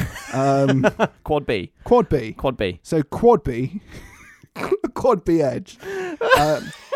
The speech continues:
Speaker 2: That sounds so weird out loud.
Speaker 1: Jinder Mahal, Quad B. Um, <laughs>
Speaker 2: Don't you dare. <laughs>
Speaker 1: no, Jinder Mahal. Um,
Speaker 2: Is he injured?
Speaker 1: I think. I mean,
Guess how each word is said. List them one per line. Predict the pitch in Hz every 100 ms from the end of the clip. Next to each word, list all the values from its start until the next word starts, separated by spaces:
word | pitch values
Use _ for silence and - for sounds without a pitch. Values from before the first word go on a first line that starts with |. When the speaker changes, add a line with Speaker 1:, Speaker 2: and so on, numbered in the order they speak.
| -
Speaker 2:
That | 554
sounds | - 494 294 -
so | - 262
weird | 254 240 220
out | 202
loud. | 196 190 175 -
Speaker 1:
Jinder | 233 269 254
Mahal, | 220 196 202 135
Quad | - 175 143
B. | - 110 - _ _ _
Um, | - 160 156 160 - - -
<laughs> | 311
Speaker 2:
Don't | 240 208
you | 139
dare. | - 131 110 101
<laughs> | -
Speaker 1:
no, | 254 - - - 320 - 254 - - - 262 170 147
Jinder | 240 247
Mahal. | 220 185 190 160 - 180 165
Um, | - 143 143 131 120
Speaker 2:
Is | -
he | -
injured? | 247 262 330
Speaker 1:
I | 147
think. | 190 170 - _ _ _ _ -
I | 143
mean, | 147 147